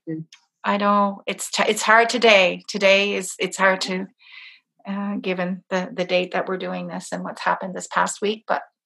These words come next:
Speaker 2: and, uh, don't you think, Kelly, that if you do, if you do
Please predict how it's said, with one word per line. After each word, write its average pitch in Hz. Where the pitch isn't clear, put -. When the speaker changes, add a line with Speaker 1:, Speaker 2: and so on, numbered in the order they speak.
Speaker 2:
and, 233
uh, 226
don't 349
you 480
think, 233
Kelly, 220
that 196
if 269
you 294
do, 208
if 262
you 277
do 269